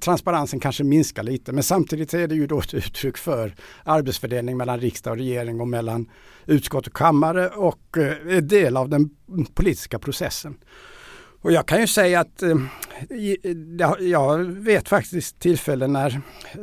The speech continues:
när, eh, riksdagen har ändrat i budgetbeslut innan och regeringskanslitjänstemän som varit ansvariga för att skriva regleringsbrev, eh, inte väntade sig ett, eh, en ändring i riksdagen och alltså skrev ut fel belopp i regleringsbrevet.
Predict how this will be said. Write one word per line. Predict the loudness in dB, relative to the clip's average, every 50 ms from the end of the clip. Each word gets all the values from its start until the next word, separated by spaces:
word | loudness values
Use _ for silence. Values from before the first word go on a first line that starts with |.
| -12 -10
när, | -8 -8 -6 -6 -6 -6 -6 -6 -6 -6
eh, | -4 -4 -4 -6
riksdagen | -6 -4 0 0 0 0 0 -6 -4 -2 -2 -2
har | -2 -2 -4 -4 -4 0
ändrat | 2 4 6 6 6 4 2 0 0 0 0 0 -2 -4
i | -2 -2 -2
budgetbeslut | 0 0 0 0 0 -4 -6 -6 -8 -8 -4 -4 -4 -4 -2
innan | 2 4 4 4 4 4 2 2 0 -2 -6 -10 -20 -20 -20 -20 -20 -20 -12 -4
och | -2 2
regeringskanslitjänstemän | 4 6 6 4 4 0 -2 -4 -6 -6 -6 -6 -6 -6 -6 -6 -6 -4 -2 0 0 0
som | 0 0 -2
varit | -2 -2 -2
ansvariga | -2 -2 -2 -2 -2 -2 -2 -2 -2
för | -4 -4 -6
att | -6
skriva | -4 -4 -2 0 0
regleringsbrev, | 0 0 0 2 2 2 2 0 -2 -2 -4 -4 -6 -2 -2 -2 -2 -4 -8 -14 -20 -20 -20 -20 -20 -20 _ _ _ -14
eh, | -12 -12 -6 0 4
inte | 4 4 4 2 0
väntade | 2 4 4 4 2 2 0 -2 -2 0
sig | 0 -2 -2 -2
ett, | -2 -4 -8 -8 -4
eh, | -2 -2 -2 -2 -4 -2
en | -2 0
ändring | 2 2 2 0 0 -2 -4 -4 -4
i |
riksdagen | -4 -6 -6 -8 -8 -8 -6 -6 -4
och | -4 -4
alltså | -4 -6 -6 -8
skrev | -6 -2 -2 -2 0
ut | -2 -4 -4 -6
fel | -4 -2 -2 -2 -2
belopp | -4 -4 -4 -4 -6 -8 -10 -10
i | -6
regleringsbrevet. | -6 -4 -4 -4 -4 -4 -4 -6 -8 -8 -8 -8 -6 -8 -10 -14 -16 -20 -20